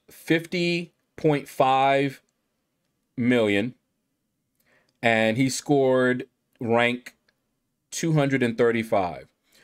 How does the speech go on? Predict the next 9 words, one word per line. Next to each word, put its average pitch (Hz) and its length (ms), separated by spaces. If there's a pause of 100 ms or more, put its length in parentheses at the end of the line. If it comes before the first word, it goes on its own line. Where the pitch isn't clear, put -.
(120)
So 104 200
that's 117 200
why 117 160
we 113 160
don't 104 220
see 110 180
him 104 120
here. 95 340 (840)
But 107 380